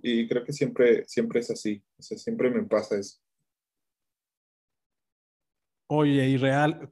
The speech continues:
Speaker 2: cuéntanos, eh, ¿cuál ha sido como tu experiencia de algún evento en vivo que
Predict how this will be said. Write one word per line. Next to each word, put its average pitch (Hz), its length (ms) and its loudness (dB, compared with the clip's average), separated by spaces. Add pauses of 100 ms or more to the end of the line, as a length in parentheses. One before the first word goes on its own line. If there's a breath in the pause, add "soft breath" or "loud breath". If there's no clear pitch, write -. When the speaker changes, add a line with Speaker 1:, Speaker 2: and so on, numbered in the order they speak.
Speaker 2:
cuéntanos, 165 760 0 (160)
eh, 139 340 -8
¿cuál 170 220 2
ha 175 60 2
sido 170 300 0
como 135 320 -2
tu 139 120 -4
experiencia 151 800 0
de 143 80 4
algún 151 480 2
evento 147 500 -2
en 135 240 -2
vivo 147 300 0
que 123 480 -10